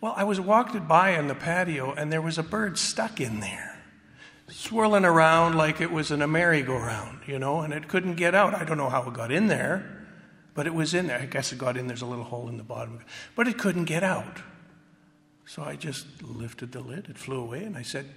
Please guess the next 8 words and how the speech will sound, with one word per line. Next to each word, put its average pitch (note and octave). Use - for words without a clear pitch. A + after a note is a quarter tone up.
"You're C#3+
welcome." E3
And G#2+
that -
was A#2+
that. -
Third A3+
bird A#2+